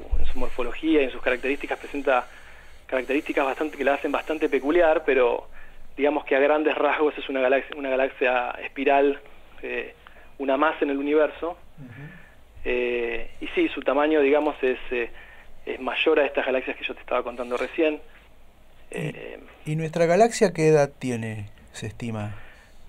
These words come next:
Speaker 1: Nuestra galaxia tiene una edad del orden de diez mil millones de años,
Speaker 2: Ujú.
Speaker 1: más o menos,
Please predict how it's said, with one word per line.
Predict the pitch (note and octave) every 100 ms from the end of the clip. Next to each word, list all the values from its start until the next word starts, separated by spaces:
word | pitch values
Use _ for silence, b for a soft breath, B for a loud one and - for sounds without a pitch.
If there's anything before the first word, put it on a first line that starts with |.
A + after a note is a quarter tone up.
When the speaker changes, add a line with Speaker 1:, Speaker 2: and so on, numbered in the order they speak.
| - - -
Speaker 1:
Nuestra | D3 E3+
galaxia | F#3 A3+ - A#3 G3 F3+ D#3
tiene | F3 F3 E3+ D#3 C#3+
una | D3+ D3+
edad | D#3 E3
del | D3+ D#3
orden | D#3+ D3+ C#3
de | C3+ B2 A#2+
diez | A#2+ C3
mil | D3+ D#3
millones | C#3+ D3 C3
de | C#3
años, | D#3 D#3 E3+
Speaker 2:
Ujú. | B2 A#2+ D3 C3 G#2+ - -
Speaker 1:
más | B2 C3+
o |
menos, | C#3 C#3+ D3+